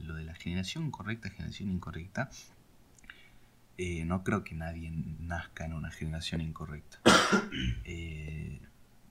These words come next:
o sea, bueno, naciste, que te tocó la generación que te tocó,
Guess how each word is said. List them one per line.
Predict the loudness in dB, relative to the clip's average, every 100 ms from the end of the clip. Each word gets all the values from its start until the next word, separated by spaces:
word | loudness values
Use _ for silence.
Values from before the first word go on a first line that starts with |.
| -20 -14
o | -8
sea, | -4 -4 -6
bueno, | -8 -8 -8 -8
naciste, | -4 0 2 0 -4
que | -6 -6
te | -8
tocó | -8 -6 -2
la | -2
generación | -2 -4 -4 -6
que |
te | -8 -10
tocó, | -10 -10 -8 -8